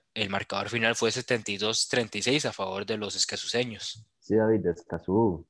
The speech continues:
Speaker 2: pues, no me gustó su mejor versión, principalmente en el segundo y tercer cuarto.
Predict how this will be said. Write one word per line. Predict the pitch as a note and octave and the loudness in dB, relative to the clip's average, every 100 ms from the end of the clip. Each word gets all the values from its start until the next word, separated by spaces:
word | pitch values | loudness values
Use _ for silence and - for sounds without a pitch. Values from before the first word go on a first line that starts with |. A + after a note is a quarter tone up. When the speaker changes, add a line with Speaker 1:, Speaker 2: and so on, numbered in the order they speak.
| _ | _
Speaker 2:
pues, | F2+ E2 | 0 2
no | F2 F#2 | 0 2
me | A2+ | 0
gustó | G#2+ G#2+ G#2+ | 2 2 4
su | A#2 | 4
mejor | F#2+ F#2+ G#2 | 2 2 4
versión, | G2 F#2 G#2 A2+ G2+ F2 - _ | 2 4 2 4 0 -2 -6 _
principalmente | F#2 E2 - F2+ G#2 G#2+ G#2+ G#2+ E2+ D#2 - _ | -2 -2 -2 0 2 0 2 2 2 -4 -14 _
en | F#2 F2 E2+ | -2 0 0
el | D#2 D#2 | -2 -2
segundo | D#2 E2+ G2+ | -2 2 2
y | F#2 | 0
tercer | - F2 F2+ | -2 0 0
cuarto. | G2 G2+ - A2 | 2 2 0 -6